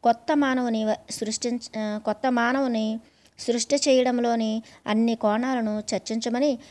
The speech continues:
మనల్ని అడిగిందని మీ అందరికీ తెలుసు. తర్వాత లైరెన్స్తో కలిసి ఓ కొత్త భౌతిక జీవిని సృష్టించడానికి గాను మనం పనిచేయాలి. ఈ కొత్త మానవ నిర్మాణ క్రమంలో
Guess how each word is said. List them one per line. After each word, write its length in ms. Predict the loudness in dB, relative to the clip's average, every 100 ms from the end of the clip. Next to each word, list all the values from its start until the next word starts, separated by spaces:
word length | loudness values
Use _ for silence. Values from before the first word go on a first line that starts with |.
| _ -2
మనల్ని 460 | 0 2 0 -2 -2
అడిగిందని 640 | -2 0 0 0 -2 -6 -10 _ -2
మీ 140 | 0
అందరికీ 460 | 0 0 -2 0 -2
తెలుసు. 420 | 0 -2 -4 -6 -8 _ _ 0
తర్వాత 360 | 4 4 2 0
లైరెన్స్తో 800 | 0 0 0 0 -4 -2 -2 -2 -6 -20 _
కలిసి 400 | 0 2 0 -2
ఓ 200 | 2 2
కొత్త 360 | 2 -2 0 -2 -2
భౌతిక 500 | 0 2 4 2 0
జీవిని 640 | 0 -2 -2 -2 -2 -4 -8 _ _
సృష్టించడానికి 1000 | -6 -2 -2 -2 -2 0 0 0 0 0
గాను 420 | 0 0 -2 -6 -12 _ -4
మనం 220 | -2 -2
పనిచేయాలి. 800 | -2 -4 -4 -4 -2 0 -2 -4 -8 -20 -2
ఈ 100 | -2
కొత్త 380 | 2 0 0 -2
మానవ 360 | 0 -2 -2 -2
నిర్మాణ 460 | -2 -2 -2 -2
క్రమంలో 600 | -2 0 2 2 2 2